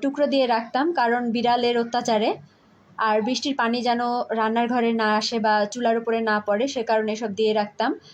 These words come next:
তো এবার রান্নাঘরের গ্রিলটা এত পরিমাণে ময়লা হয়েছে, আগে যে ভাড়া ছিল সে মনে হয় জীবনে পরিষ্কার করেনি।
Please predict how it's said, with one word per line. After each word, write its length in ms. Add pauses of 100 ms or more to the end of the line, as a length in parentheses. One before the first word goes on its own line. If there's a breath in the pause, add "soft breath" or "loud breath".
(260 loud breath)
তো 180
এবার 240
রান্নাঘরের 540
গ্রিলটা 420
এত 200
পরিমাণে 420
ময়লা 340
হয়েছে, 400
আগে 260
যে 140
ভাড়া 260
ছিল 260
সে 180
মনে 200
হয় 100
জীবনে 320
পরিষ্কার 380
করেনি। 420